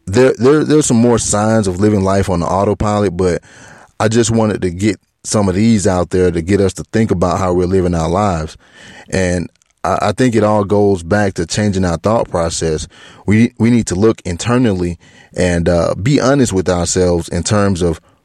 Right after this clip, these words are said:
what we want out, out of our lives. You know, nobody else is gonna change our lives for us.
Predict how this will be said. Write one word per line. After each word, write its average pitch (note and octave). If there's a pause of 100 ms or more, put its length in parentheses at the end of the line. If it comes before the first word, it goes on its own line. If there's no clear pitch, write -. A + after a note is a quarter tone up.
(100)
what G2
we G2+
want G2
out, E2+ (140)
out F2+
of F2
our E2+
lives. F2+ (580)
You F#2+
know, F2
nobody A#2
else A2+
is G2+
gonna F#2+
change G2+
our F#2
lives F2+
for G#2
us. D#2+